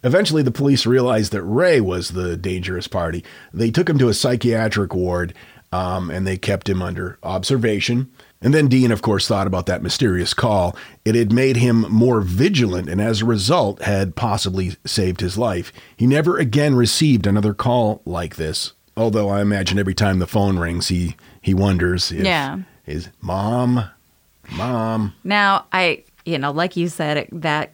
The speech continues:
Speaker 2: could have been a lot of things,
Speaker 1: Mm-hmm.
Speaker 2: maybe a, a weird wrong number or whatever. Uh, still weird that you wouldn't identify yourself. But anyway, uh, but at the same time, if I was gonna believe that anyone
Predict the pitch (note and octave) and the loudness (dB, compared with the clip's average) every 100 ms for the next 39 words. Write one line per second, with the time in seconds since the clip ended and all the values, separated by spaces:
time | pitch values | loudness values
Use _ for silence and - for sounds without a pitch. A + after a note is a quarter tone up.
0 | _ _ _ - F3+ F3 F3+ D#3 F3+ E3+ | _ _ _ -6 -4 0 -2 -2 -2 0
1 | E3 F3+ F#3 F#3 F#3+ F#3+ F3 D#3+ D#3+ F3 | 0 0 -2 -2 0 2 2 0 -4 -4
2 | D#3+ D#3+ G3 C3+ C3+ D3 D#3+ F3+ D#3+ D#3+ | -2 0 4 4 4 2 0 -2 0 0
3 | D#3+ D#3+ D#3 D#3 C#3 D#3 D#3+ D#3+ D#3+ D#3+ | 0 0 0 -2 -4 -4 -4 -2 -2 0
4 | D#3+ D3 D#3 D#3 D#3 D3 C#3+ D3+ D3+ D3 | -4 -2 -2 0 0 -2 0 -2 -2 -2
5 | D3 D3 D3+ D#3 - - - D#3 D3 F2 | -2 0 -2 -6 -18 -12 -4 -2 -2 -4
6 | E2+ - - D#3 C#3+ C#3+ C#3+ C#3+ C3+ D3+ | -10 -14 -4 -4 -2 -4 -4 -4 -4 -4
7 | C#3+ C3+ C#3+ D3+ D3 C3+ D3 D#3 - D#3+ | -4 -4 -4 -4 -4 -4 -4 -6 -2 0
8 | G#3 F3+ D#3+ - - - G3+ E3 - F#3+ | 2 0 -2 -12 -16 0 4 4 2 2
9 | D#4+ B3 - A3+ C4 E4+ F4+ F#4 G#3+ D3+ | 4 4 0 -6 -4 -2 -2 -4 -2 -2
10 | C#3+ D#3+ A#3 B3+ D#4+ D#4+ C4 A3 G3 G3 | -2 -2 -2 -2 -2 -4 -2 0 0 0
11 | E3+ F#3 - _ A3 G#3+ G#3+ D#3+ C#3+ C#3 | -2 -4 -6 _ 0 2 2 0 -2 -4
12 | C3 | -6